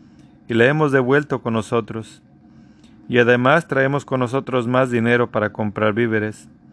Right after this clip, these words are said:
Ignoramos quién puso nuestro dinero en nuestras talegas. Respondió: "La paz sea con ustedes, no teman. Su Dios y el Dios de su padre les puso ese tesoro en las talegas.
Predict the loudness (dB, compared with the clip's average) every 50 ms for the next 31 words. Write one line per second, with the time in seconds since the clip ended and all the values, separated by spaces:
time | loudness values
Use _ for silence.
0 | _ _ _ -20 _ _ -20 -20 -12 -8 -4 0 2 2 4 4 4 2 2 0
1 | -4 -4 -4 -4 -4 -4 -4 -6 -4 -4 -4 -4 -4 -4 -4 -4 -4 -4 -6 -4
2 | -4 -4 -4 -4 -2 -2 0 2 2 0 2 2 2 2 0 -2 -4 -4 -4 -2
3 | -2 -4 -2 -4 -4 -4 -2 -4 -4 -2 -2 -2 -4 -4 -8 -10 -14 -20 -20 -20
4 | _ _ -20 -20 _ -20 -20 -20 _ _ _ -20 -20 -20 _ -20 -20 -20 -20 -20
5 | -20 -20 -20 -20 -20 -20 -20 -20 _ -2 -2 -2 -2 -2 -4 -2 -2 0 0 2
6 | 2 0 0 -2 -6 -14 -20 -20 _ -20 _ -20 _ _ _ _ -20 _ _ -20
7 | -20 _ _ _ -20 -20 -20 -20 -20 -20 -20 -20 -20 -20 -20 -10 -2 0 0 0
8 | 2 _ 2 2 2 2 -2 -4 -4 -2 -4 -4 -4 -4 -6 -6 -4 -4 -2 -4
9 | -6 -10 -16 -20 -20 -20 _ _ _ _ -6 -2 2 2 2 0 0 0 0 0
10 | 0 -2 -4 -4 -8 -14 -20 -20 -20 -20 -20 _ -20 _ _ _ -20 _ -20 _
11 | -2 0 0 2 2 2 4 4 2 2 0 -2 -2 -2 0 0 0 0 0 -2
12 | -4 -4 -6 -16 _ 0 2 2 2 0 -2 -6 -8 -14 -20 _ _ -6 -6 -6
13 | -8 _ -4 -4 -4 0 0 -2 -2 0 -2 -6 -4 -4 -8 -6 0 0 2 2
14 | 2 2 0 -2 -2 -2 -2 0 0 -2 -2 -4 -6 -8 -14 -20